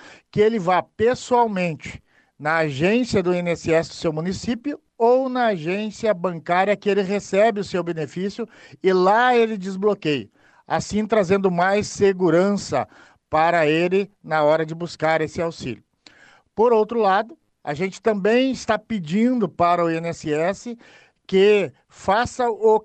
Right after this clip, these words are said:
cancelamento, que descredencie bancos e financeiras que estejam envolvidos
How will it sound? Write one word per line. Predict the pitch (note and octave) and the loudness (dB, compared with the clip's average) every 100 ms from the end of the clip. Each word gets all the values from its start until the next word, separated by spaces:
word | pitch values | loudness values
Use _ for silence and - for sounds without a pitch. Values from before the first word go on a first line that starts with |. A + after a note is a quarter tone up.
| _ | _
cancelamento, | A#3 C#4 D4+ - - A#3 B3 A#3 G#3 G3+ A#3 G#3+ - A#2 | 2 2 0 -6 0 0 2 0 0 0 0 0 -4 -18
que | - E3 | -14 -14
descredencie | F3 - A3 A3 A3+ G3 - A3+ C4 A3+ A#2+ - | -12 -4 -2 0 -2 -2 -4 -2 2 2 0 -6
bancos | C3 D#3 A#3 C#4+ A#3 G3 | -4 2 2 2 -6 -8
e | G#3 | -8
financeiras | G#3 F#3 D#3 E3 E3+ G3+ G3 | -8 -8 -8 -6 -6 -6 -8
que | - | -4
estejam | F3+ - G3 G#3 F#3+ - _ | -4 -2 0 2 0 -6 _
envolvidos | G3+ A#3+ C4+ B3 B3 G#3+ D#3+ A#3 F3 | -2 0 2 2 2 2 -2 -2 -4